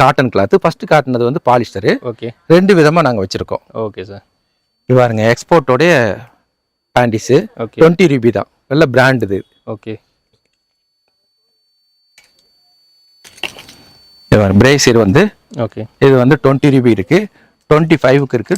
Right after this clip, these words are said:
Speaker 1: ட்வென்டி செவனுக்கு, அந்த மாதிரி மூணு ரேட்ல வச்சிருக்கோம். இந்த
Speaker 2: ஓகே
Speaker 1: மாதிரி
Speaker 2: சார்.
Speaker 1: இருக்கும். இது வரைக்கும் நம்ம வந்து பேண்ட் இதெல்லாம் காட்டியிருக்கோம்.
Speaker 2: ம்.
Speaker 1: டீ ஷர்ட் பாத்தீங்கன்னா, குட்டீஸ்ல இருந்து இருக்குங்க.
Speaker 2: ஓகே.
Speaker 1: இதுல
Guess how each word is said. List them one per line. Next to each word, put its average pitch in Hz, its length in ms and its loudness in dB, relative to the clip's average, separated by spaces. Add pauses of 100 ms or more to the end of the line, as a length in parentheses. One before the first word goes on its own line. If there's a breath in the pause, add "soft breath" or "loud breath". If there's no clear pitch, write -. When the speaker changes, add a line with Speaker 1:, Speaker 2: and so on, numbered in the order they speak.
Speaker 1:
ட்வென்டி 139 300 0
செவனுக்கு, 127 400 0
அந்த 127 140 0
மாதிரி 123 200 0
மூணு 156 220 2
ரேட்ல 123 240 -2
வச்சிருக்கோம். - 340 -18 (100)
இந்த 104 140 -4
Speaker 2:
ஓகே 85 80 -4
Speaker 1:
மாதிரி 82 160 -6
Speaker 2:
சார். - 60 -10
Speaker 1:
இருக்கும். - 200 -18 (1080)
இது 170 120 2
வரைக்கும் 165 220 2
நம்ம 143 180 2
வந்து 143 200 -2
பேண்ட் 160 300 0
இதெல்லாம் 143 220 0
காட்டியிருக்கோம். 110 540 -2
Speaker 2:
ம். 113 100 -12 (300)
Speaker 1:
டீ 233 140 4
ஷர்ட் 170 240 0
பாத்தீங்கன்னா, 135 360 -2
குட்டீஸ்ல 160 400 -4
இருந்து 120 160 -2
இருக்குங்க. 104 260 -8 (160)
Speaker 2:
ஓகே. 113 260 -10
Speaker 1:
இதுல 185 160 4